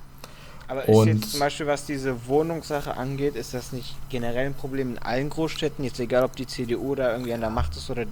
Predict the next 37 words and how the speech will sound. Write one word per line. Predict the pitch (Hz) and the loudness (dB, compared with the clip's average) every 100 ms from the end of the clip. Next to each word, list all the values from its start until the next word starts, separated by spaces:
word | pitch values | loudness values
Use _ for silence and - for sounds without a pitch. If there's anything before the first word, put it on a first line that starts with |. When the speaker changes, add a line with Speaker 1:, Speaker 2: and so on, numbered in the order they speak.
| - - | -8 -6
Speaker 1:
irgendwelche | 120 120 113 | -2 -2 0
Linken? | 104 120 143 156 170 - - - - - - - - | -2 -4 -6 -10 -12 -10 -6 -4 -4 -4 -6 -4 -2
Speaker 2:
Die, | 110 113 | 2 6
die, | 107 - 101 113 107 - - | 8 6 4 4 2 0 -4
die | - 107 | 0 4
S | - | 6
P | - 107 | 6 4
D | 101 120 120 | 6 6 8
weigert | 101 123 113 | 6 6 4
sich | 110 - | 2 4
halt | 107 | 4
strikt | 107 - 113 | 4 0 2
dagegen, | 113 104 104 | 2 4 4
neue | 101 101 | 4 4
Wohnungen | 101 156 98 | 6 6 6
zu | 87 104 | 4 2
bauen | 98 104 117 | 2 2 2
und, | 107 101 101 - | 2 2 0 0
ähm, | 110 101 101 101 104 - - - - - 117 | 0 0 2 0 -2 -6 -14 -16 -18 -10 -2
ist | - | 2
halt | 101 | 6
der | 107 | 8
Meinung, | 101 101 | 12 12
dass | 95 - | 12 12
wenn | 101 | 10
man | 101 107 | 8 8
halt, | 104 - | 8 8
also | 110 110 - - - | 10 10 10 8 10
Berlin | 110 131 156 | 10 10 8
hat | 139 | 8
ja | 127 | 8
seit | 110 107 | 6 6
Jahren | 104 120 123 | 10 12 10
einen, | 123 117 - | 8 2 2
einen | 113 107 | 6 8
Nettozuwachs | 107 120 123 110 131 117 104 104 | 10 10 8 6 6 6 4 2
an | - 95 95 95 | 0 0 0 -2